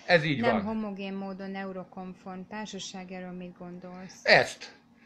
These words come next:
Speaker 1: ezt, ö, tehát azt gondolom, hogy, ö, hogy a, a Jobbik, ö, mint párt, ugye, ö, egy párt azért nem azonos minden tagjával. Egy párt valamit képvisel, valamit hirdet, ö,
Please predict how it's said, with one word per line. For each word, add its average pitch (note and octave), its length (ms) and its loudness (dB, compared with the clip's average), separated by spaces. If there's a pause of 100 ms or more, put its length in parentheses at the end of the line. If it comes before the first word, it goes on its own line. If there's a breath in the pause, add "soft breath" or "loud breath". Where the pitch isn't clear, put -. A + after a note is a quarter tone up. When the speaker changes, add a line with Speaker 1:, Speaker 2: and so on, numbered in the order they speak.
(160 soft breath)
Speaker 1:
ezt, E3 540 6
ö, D#3+ 400 8
tehát D#3 200 4
azt F3 200 6
gondolom, F3 540 2
hogy, D3+ 280 0
ö, D3 140 2 (140)
hogy C#3 180 -2
a, B2+ 480 4
a B2 80 2
Jobbik, D3+ 560 2
ö, B2+ 380 6
mint D3 320 -6
párt, D#3 640 6 (400 soft breath)
ugye, D3 580 8
ö, C#3+ 300 2
egy C3+ 180 -4
párt F3+ 380 8
azért D#3+ 220 2
nem F3 120 2
azonos C#3 340 0
minden C3+ 300 -4
tagjával. E2 640 -2
Egy F2+ 120 -14
párt E3 260 8
valamit C#3+ 380 2
képvisel, E3+ 640 0
valamit C#3 360 0
hirdet, E3+ 540 0
ö, D#3 200 4